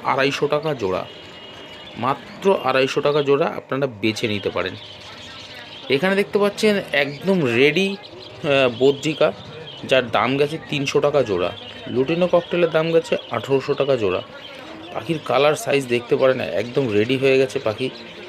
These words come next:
এরকম পাখি চাইলে আপনারা এখান থেকে সংগ্রহ করতে পারেন। এখানে যে সমস্ত লুটিনো দেখতে পাচ্ছেন ককটেল, তার দাম গেছে, তো আপনারা চাইলে এরকম পাখি গড়িয়া পাখির হাটে পেয়ে যাবেন।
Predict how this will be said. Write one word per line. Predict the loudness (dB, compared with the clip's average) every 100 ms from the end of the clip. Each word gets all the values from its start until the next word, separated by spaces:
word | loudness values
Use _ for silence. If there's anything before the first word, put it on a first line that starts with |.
| -2
এরকম | 2 2 2 0
পাখি | -2 0
চাইলে | 0 4 4
আপনারা | 2 0 -2 0 0
এখান | 0 -4
থেকে | -4 -6
সংগ্রহ | -6 -4 0 0
করতে | 0 -2 -4
পারেন। | -4 -4 -6 -14 -18 -18 -18 -18 -18 -18 -16 -16 -16 -16 -18 -6
এখানে | -4 0 -2
যে | 0
সমস্ত | 0 0 2
লুটিনো | 2 2 0 0 2
দেখতে | 0 2
পাচ্ছেন | 2 2 0
ককটেল, | 0 0 2 2
তার | 2 4
দাম | 4 2 2
গেছে, | 2 2 2 -2 -2 -2 0 0 -2 -12 -16 -16 -16 -16 -18 -18 -18 -18 -18 -18 -18 -18 -18 -8 2
তো | 4
আপনারা | 4 4 4 4
চাইলে | 4 2
এরকম | 2 0 0 0
পাখি | 0 0 -4
গড়িয়া | 0 2 2
পাখির | 2 0 -2
হাটে | -2 -2
পেয়ে | -2 0
যাবেন। | 0 -4